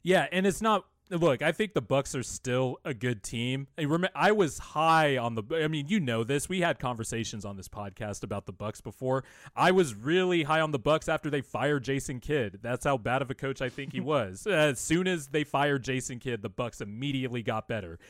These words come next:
Speaker 1: And I was in on the Mike Buden-, uh, the Mike Budenholzer, uh, hiring. But the last two playoffs, it has just showed me that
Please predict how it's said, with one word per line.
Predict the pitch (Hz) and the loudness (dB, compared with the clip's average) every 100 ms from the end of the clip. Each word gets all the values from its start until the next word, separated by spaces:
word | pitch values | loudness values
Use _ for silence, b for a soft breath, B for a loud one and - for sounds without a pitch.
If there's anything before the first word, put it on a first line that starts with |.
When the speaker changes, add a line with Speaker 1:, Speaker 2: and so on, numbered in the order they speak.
| B - | B -4
Speaker 1:
And | 156 | 2
I | 175 | 6
was | 156 117 | 4 2
in | 160 202 | 0 0
on | 196 | 0
the | 175 | 0
Mike | 180 131 | 0 0
Buden-, | 107 165 156 147 - | -2 0 0 -4 -4
uh, | 151 135 | 0 0
the | 127 | 0
Mike | 143 120 | -4 -2
Budenholzer, | 127 147 120 120 107 107 101 - - | 0 0 0 -2 -2 -6 -8 -10 -6
uh, | 123 113 | -2 -2
hiring. | - 151 165 120 101 90 95 b b b b b b | 0 2 4 2 -2 -8 -14 b b b b b b
But | 113 143 139 | -2 0 2
the | 123 | 0
last | 135 175 202 - | 2 2 0 -2
two | 175 151 | -4 -2
playoffs, | 156 139 131 123 117 - 147 | 0 2 2 2 0 -6 -2
it | 160 | 0
has | 131 | 0
just | 147 - | -2 0
showed | 139 135 | 2 2
me | 131 127 | 0 -2
that | 120 117 | 0 -2